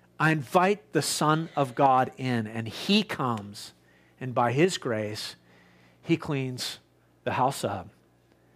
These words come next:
You know, I've had this thing stuck in my head lately, and it's just this.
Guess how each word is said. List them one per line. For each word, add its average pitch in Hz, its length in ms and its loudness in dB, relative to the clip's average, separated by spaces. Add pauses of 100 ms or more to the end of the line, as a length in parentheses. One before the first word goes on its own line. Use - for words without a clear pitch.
(380)
You 147 80 -4
know, 160 40 4
I've 165 80 4
had 190 100 4
this 165 140 -2
thing 185 100 0
stuck - 320 0
in - 80 -2
my 143 140 0
head 156 240 2
lately, 180 480 0 (300)
and 123 80 -10
it's - 80 -12
just 139 200 -8
this. 120 400 -2